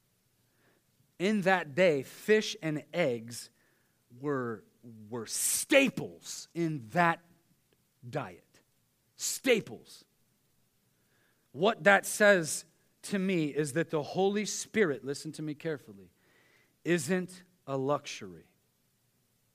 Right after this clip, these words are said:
isn't reserved for certain people.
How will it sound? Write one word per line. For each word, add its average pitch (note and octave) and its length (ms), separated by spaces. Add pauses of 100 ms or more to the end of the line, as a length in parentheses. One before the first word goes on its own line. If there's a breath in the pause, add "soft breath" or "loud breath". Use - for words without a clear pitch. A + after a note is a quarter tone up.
(140)
isn't E3+ 320
reserved D3 800
for C3+ 160
certain C3 560 (640)
people. - 400